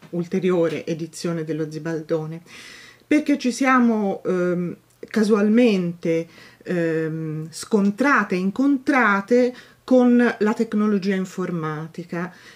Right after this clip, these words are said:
e questo, ehm, e questa ci è sembrata una sfida molto interessante, eh, da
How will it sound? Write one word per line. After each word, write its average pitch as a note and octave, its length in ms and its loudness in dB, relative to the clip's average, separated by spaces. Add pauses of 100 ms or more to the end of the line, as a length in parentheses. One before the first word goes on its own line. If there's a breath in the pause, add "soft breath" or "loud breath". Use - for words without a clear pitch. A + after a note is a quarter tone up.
(160 loud breath)
e C4 160 0
questo, D#4 720 4
ehm, G3 680 0
e A#3+ 100 -2
questa D4+ 260 -2
ci C4 100 0
è A#3 40 6
sembrata A3 720 2
una G#3+ 220 2
sfida A3+ 600 0 (300 loud breath)
molto B3+ 340 4
interessante, G3+ 1300 -2 (400 loud breath)
eh, G#3 380 0
da A3 260 2